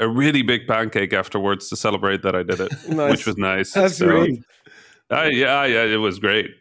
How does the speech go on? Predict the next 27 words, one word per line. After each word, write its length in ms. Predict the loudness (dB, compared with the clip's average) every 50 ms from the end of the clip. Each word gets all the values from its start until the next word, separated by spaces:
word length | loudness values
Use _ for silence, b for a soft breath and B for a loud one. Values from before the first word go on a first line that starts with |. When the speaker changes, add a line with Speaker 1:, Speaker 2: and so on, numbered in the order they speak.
| _ _ -6
Speaker 1:
It 140 | -4 -4 -4 -4
was 180 | -6 -10 -10
great. 380 | -10 -6 -4 -4 -2 -4 -6 -8 _ _ _ _ _ _ _ -10
Uh, 320 | -6 -6 -4 -2 -2 -2
but 160 | 0 0 0
yeah, 220 | 2 2 2 0 0
no, 320 | 0 0 0 0 -2 -4 _ _ -6
that, 380 | -2 0 0 0 -2 -2 0
um, 580 | 2 4 4 4 4 4 2 0 -2 -4 -6 -4 -2
it, 200 | -2 -2 -2 -4
it's 280 | -4 -4 -4 -4 -4 -4
this 240 | -4 -4 -4 -4
little 280 | -4 -2 0 0 0 0
pancake 460 | 0 -2 -2 -2 -2 -2 -4 -4 -2 -2
house, 520 | -2 -2 -2 -4 -6 -8 -14 -18 -18 -16 -10
uh, 340 | -6 -4 -2 -2 -2 -2 0
al-, 240 | 0 2 2 2 0
also 360 | 0 0 -2 0 0 0 0
halfway 320 | 0 0 -2 0 -2 -2
across 300 | -2 -2 -2 -4 -4 -6
the 80 | -8 -12
country. 400 | -10 -10 -8 -10 -10 -14 -14 -14
So 180 | -14 -12 -8 -6
I 60 | -6
went, 280 | -4 -4 -6 -6 -8 -10
and 160 | -8 -4 -2
it's 320 | -2 -2 -4 -6 -12 -14